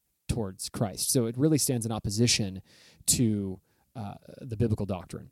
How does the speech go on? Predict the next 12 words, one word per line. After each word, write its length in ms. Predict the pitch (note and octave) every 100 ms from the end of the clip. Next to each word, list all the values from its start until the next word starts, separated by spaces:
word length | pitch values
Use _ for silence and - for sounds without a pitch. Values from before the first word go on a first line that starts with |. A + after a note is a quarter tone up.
| _ _ _ _
And 240 | D#3 D3
when 140 | D3+ D#3
you 140 | D3+
read 460 | C3 D#3+ F3+ F3 F3+
these 500 | D3 C3 B2 A#2+ - - -
Enneagram 560 | D3 C#3+ B2 A2+ G#2
books 380 | G2 G#2+ - - -
and 220 | A2+ G2
listen 360 | A2 A#2 A#2+ G#2+
to 360 | - A2 G#2 - _ _ _
the 180 | A2 G#2
Enneagram 600 | B2+ B2+ A#2+ A2 G#2 G2+